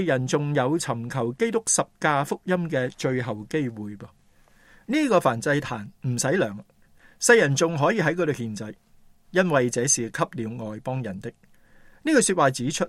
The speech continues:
啊，雖然呢段時間仍然屬於外邦人，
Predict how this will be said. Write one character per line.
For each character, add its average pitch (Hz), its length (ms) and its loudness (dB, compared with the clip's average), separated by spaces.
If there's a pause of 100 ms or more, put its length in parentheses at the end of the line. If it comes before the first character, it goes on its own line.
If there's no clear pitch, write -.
啊， 110 80 -12 (240)
雖 277 300 4
然 139 200 -2
呢 226 140 -2
段 170 160 -2
時 120 240 -2
間 147 320 2
仍 139 180 -2
然 127 420 -4
屬 - 200 2
於 226 140 -6
外 131 260 0
邦 156 240 -2
人， 131 100 -10